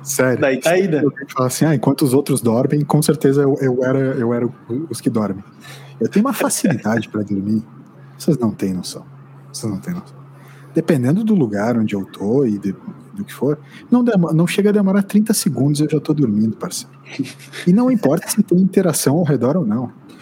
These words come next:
Speaker 1: Tem gente que, pô, não consegue dormir se tem outras pessoas ao
Speaker 2: Tô
Speaker 1: redor.
Speaker 2: falando com o bruxo, o bruxo tá dormindo.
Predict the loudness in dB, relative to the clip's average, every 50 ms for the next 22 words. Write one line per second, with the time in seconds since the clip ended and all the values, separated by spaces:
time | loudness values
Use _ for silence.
0 | -8 -2 0 0 0 0 -2 -2 -2 -4 -2 -2 -2 -2 -2 -6 -8 -8 -4 -2
1 | 0 2 2 2 0 0 -2 -4 -4 -4 -4 -4 -4 -6 -6 -6 -6 -4 -4 -2
2 | -2 -2 -2 0 0 0 0 0 0 0 0 2 2 2 2 2 0 0 0 0
3 | 0 0 2 0 0 0 -2 -4 -4 -4 -2 -2 -2 -2 0 0 0 0 0 -2
4 | -4 -6 -10 -12 -16